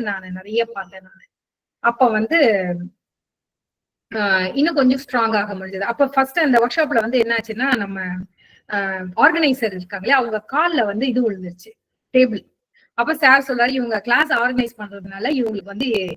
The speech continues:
ஆஹ், இந்த மத்த ஆர்கனைசேஷன்ல இருந்து கார்ட்ஸ் வருது" அப்படின்னு, அதனால அவங்களுக்கு இதாயிடுச்சு. ஓகே, அப்ப நம்ம ஆர்கனைஸ் பண்றோம், நம்ம வந்து ரொம்ப மன்னிப்பு படிக்கணும், எல்லாருக்கும் இது பண்ணணும். அப்ப சார் வந்து சொன்ன ரெண்டு விஷயம் தான், நீங்க டிவைன் ஃபயர் சொல்றீங்களா,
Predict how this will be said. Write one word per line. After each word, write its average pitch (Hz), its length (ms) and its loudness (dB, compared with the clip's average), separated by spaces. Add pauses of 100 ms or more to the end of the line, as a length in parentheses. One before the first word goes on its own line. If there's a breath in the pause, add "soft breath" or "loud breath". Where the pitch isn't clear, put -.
(260 soft breath)
ஆஹ், 208 420 2
இந்த 220 240 -4
மத்த 214 200 2
ஆர்கனைசேஷன்ல 233 560 2
இருந்து 202 200 -6
கார்ட்ஸ் 208 300 0
வருது" 185 320 -8 (400 soft breath)
அப்படின்னு, 214 320 2
அதனால 226 340 4
அவங்களுக்கு 202 260 0
இதாயிடுச்சு. 190 340 -6
ஓகே, 220 240 4
அப்ப 214 180 4
நம்ம 226 180 2
ஆர்கனைஸ் 254 340 4
பண்றோம், 220 320 0
நம்ம 247 140 2
வந்து 214 160 2
ரொம்ப 247 300 4
மன்னிப்பு 214 280 2
படிக்கணும், 202 480 -8 (260 loud breath)
எல்லாருக்கும் 226 540 4
இது 208 120 -8
பண்ணணும். 202 260 -4
அப்ப 294 120 2
சார் 277 260 6
வந்து 240 140 0
சொன்ன 247 280 -2
ரெண்டு 214 200 2
விஷயம் 220 240 -2
தான், 214 120 -2
நீங்க 208 160 -8
டிவைன் 269 280 4
ஃபயர் 220 200 -2
சொல்றீங்களா, 208 440 -2